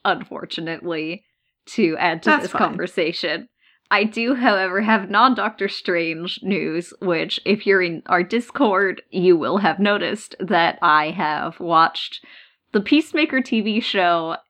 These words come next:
Speaker 1: followed immediately by the Suicide Squad. <laughs> And I was watching the Suicide Squad, I'm like, "I kinda wish I had done this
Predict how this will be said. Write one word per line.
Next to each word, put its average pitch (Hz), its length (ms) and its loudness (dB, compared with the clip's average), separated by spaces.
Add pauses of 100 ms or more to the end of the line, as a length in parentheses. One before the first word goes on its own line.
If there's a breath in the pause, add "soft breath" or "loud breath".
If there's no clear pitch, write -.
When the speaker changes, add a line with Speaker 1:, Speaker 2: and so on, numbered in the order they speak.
(300)
Speaker 1:
followed 220 440 2
immediately 190 1000 -4 (180)
by 165 600 2 (320)
the 196 160 2
Suicide 196 680 2
Squad. 170 480 2
<laughs> - 40 -14 (1400 loud breath)
And 440 340 8
I - 200 4
was - 40 0 (200)
watching 427 400 4
the 349 140 -4
Suicide 359 420 -4
Squad, 269 240 0
I'm 226 80 -2
like, 208 220 -4
"I 247 80 0
kinda 254 320 -2
wish 277 180 -4
I 240 80 4
had 208 180 -2
done 175 200 -6
this 180 260 -10